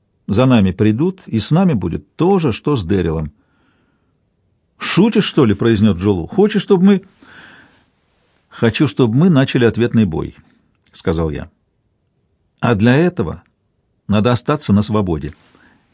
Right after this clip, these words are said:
Если начнем распускать языки, они скажут, что, мол, мы глупые ребятишки и все напридумывали. Мы ведь даже не знаем, где находится та дыра, в которой нас держали.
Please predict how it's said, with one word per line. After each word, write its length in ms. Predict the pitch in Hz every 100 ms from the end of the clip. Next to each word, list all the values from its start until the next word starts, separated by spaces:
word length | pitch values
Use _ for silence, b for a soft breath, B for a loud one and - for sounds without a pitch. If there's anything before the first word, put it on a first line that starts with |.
| b -
Если 320 | 127 180 160
начнем 380 | 143 131 160 151
распускать 480 | 123 - - - 123
языки, 420 | 123 127 - 185
они 200 | 113 139
скажут, 340 | - 143 113
что, 180 | 104 127
мол, 180 | 123 123
мы 160 | 123 117
глупые 440 | 117 127 - 117
ребятишки 540 | 120 120 - 214 -
и 60 | 120
все 160 | - 120
напридумывали. 800 | 120 117 151 214 196 190 175 b b b b b b b b 147
Мы 120 | 170
ведь 120 | 180
даже 220 | 214 170
не 100 | 185
знаем, 340 | 165 196 185 139
где 200 | 127 180
находится 720 | 175 - 202 196 156 - 170
та 220 | - 156
дыра, 360 | 127 170 156 117
в 60 |
которой 300 | - 120 120
нас 160 | 123 104
держали. 500 | 120 127 110 82